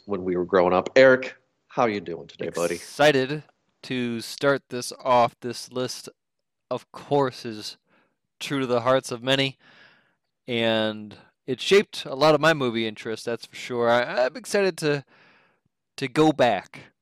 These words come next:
Speaker 2: and relive a, a lot of this. This one especially,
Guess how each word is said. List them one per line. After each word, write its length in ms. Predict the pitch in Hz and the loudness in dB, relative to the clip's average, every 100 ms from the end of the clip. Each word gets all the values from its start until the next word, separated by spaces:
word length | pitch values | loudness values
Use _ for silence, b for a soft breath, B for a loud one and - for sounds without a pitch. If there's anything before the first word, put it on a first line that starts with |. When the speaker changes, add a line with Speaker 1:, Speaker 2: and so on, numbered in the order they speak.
| - | -18
Speaker 2:
and 180 | 123 120 | -12 -4
relive 380 | 131 127 123 113 | -2 2 2 2
a, 160 | 107 | 0
a 100 | 117 | 0
lot 220 | 113 110 | 2 2
of 80 | 104 | 0
this. 400 | 107 104 - - _ _ _ _ _ | -4 -8 -10 -20 _ _ _ _ _
This 260 | 147 247 | -2 -2
one 140 | 339 302 | -2 -4
especially, 840 | 277 - 202 208 214 202 208 214 | -4 -2 -2 -2 -4 -2 -2 -4